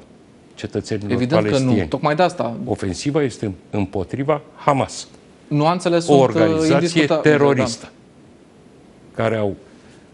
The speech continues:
Speaker 1: avut un atac terorist, repet, cel mai grav după
Speaker 2: Nu, dar
Speaker 1: unsprezece
Speaker 2: încercam să înțeleg
Speaker 1: septembrie.
Speaker 2: dacă asta e ce ține pe loc în momentul de față armata israeliană. Faptul că nu s-a ajuns la un consens prin care cetățeni
Speaker 1: Nu, asta arată maturitate și arată că nimeni nu are, nu e mânat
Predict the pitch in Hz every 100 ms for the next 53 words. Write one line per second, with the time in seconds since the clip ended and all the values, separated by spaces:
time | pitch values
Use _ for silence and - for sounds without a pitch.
0 | - - - 98 92 127 - 117 104 -
1 | 139 - - 139 127 104 98 135 - -
2 | - - - - - - - 104 101 -
3 | 165 160 - - 175 160 135 120 165 -
4 | - - 139 143 160 175 151 131 175 175
5 | 185 175 180 160 160 165 175 160 160 147
6 | 170 165 160 135 123 147 156 147 139 147
7 | 139 131 151 147 147 151 147 139 143 139
8 | 135 131 120 120 139 156 143 151 156 143
9 | 131 147 143 135 131 120 117 147 160 139
10 | 131 139 135 135 123 120 - 156 143 135
11 | - 110 120 170 151 131 143 160 135 117
12 | 107 95 - 90 - - 170 170 175 170
13 | 160 131 113 143 - - 143 156 165 143
14 | 120 117 117 113 104 110 120 107 107 104
15 | 131